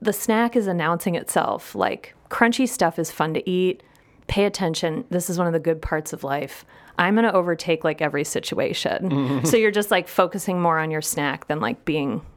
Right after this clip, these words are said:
Speaker 1: like, decorum in a bar. I'm, like, chewing with my mouth open, or, like, I don't know. So I guess I'm sort of explaining it in a weird way, but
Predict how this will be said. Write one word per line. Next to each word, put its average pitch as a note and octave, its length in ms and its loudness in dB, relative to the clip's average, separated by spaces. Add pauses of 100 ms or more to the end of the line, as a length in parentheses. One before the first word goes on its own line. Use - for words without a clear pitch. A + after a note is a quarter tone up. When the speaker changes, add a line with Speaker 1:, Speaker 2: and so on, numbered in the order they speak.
(100)
Speaker 1:
like, - 240 -2 (280)
decorum F3 560 2
in D#3+ 80 0
a D#3 60 -2
bar. E3 380 4
I'm, D#3 100 -2
like, - 200 -8
chewing D#3+ 300 0
with D#3+ 160 -4
my D3+ 120 0
mouth C#3 340 -2
open, D3+ 640 -2 (440)
or, F#3 160 4
like, E3 320 0
I D4 80 2
don't D4+ 100 4
know. A#3+ 120 4
So - 280 0
I A#3 100 4
guess D4+ 200 2
I'm A#3 180 4
sort G3+ 200 0
of F3 80 2
explaining E3+ 460 -2
it D3+ 100 -2
in C#3+ 100 -4
a D3 60 -4
weird D3+ 260 -2
way, D#3+ 340 0 (480)
but F#3+ 340 4